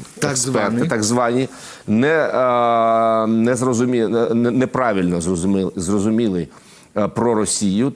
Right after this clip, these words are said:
Speaker 2: та, е, вторгнення в Україну. Давай, е, давайте з цього і, е, почнімо. І от перший такий пункт, ви пишете про те,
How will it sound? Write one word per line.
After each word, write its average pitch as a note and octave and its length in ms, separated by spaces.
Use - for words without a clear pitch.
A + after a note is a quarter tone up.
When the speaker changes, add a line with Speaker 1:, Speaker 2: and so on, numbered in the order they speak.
Speaker 2:
та, A2+ 280
е, G#2 760
вторгнення G2+ 600
в F2+ 100
Україну. F2 440
Давай, G#2+ 360
е, G#2+ 120
давайте G#2+ 300
з - 120
цього G2 260
і, G#2 380
е, G#2 260
почнімо. C#3+ 640
І G2+ 360
от G2 240
перший G#2 440
такий F2+ 260
пункт, C3+ 320
ви G2+ 100
пишете G2 280
про F#2 180
те, A#2+ 320